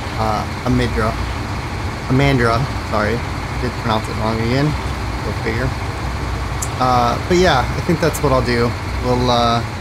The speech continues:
just kinda take an easy cruise out. Something a little less stressful. As long as I don't fall into the river or get, become horribly, horribly stressed, stuck. I can speak.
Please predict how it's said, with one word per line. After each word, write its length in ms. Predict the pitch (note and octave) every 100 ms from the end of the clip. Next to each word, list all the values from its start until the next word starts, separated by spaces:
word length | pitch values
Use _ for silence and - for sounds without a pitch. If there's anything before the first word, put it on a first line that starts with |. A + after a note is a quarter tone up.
| -
just 160 | -
kinda 160 | - C#3
take 220 | - C3
an 80 | B2
easy 220 | B2 A#2 -
cruise 220 | B2+ A#2+
out. 260 | A#2 A#2 A#2+ - - - - - - - - - -
Something 300 | G#3 F3+ E3+
a 20 |
little 200 | D#3 D#3
less 180 | C#3+ C#3
stressful. 460 | - C3 A#2+ - C3 - - - - - - - - - - - -
As 120 | D3 D3
long 180 | D3+
as 100 | D3
I 60 | D3+
don't 180 | D3 D3 -
fall 220 | C#3+ C#3
into 140 | C#3 C3+
the 100 | B2+
river 260 | B2+ B2+ C#3 - - - - - - - - - - - - -
or 120 | B2+
get, 180 | B2 B2+ - - -
become 300 | C3 C#3 B2+ -
horribly, 360 | C#3+ C3 B2 B2
horribly 380 | B2+ A#2+ A#2+
stressed, 540 | A#2 - A#1+ - - - - - - -
stuck. 560 | - - - C#3 A#2
I 1200 | - - - - - - - - - - - - -
can 180 | -
speak. 340 | - - C3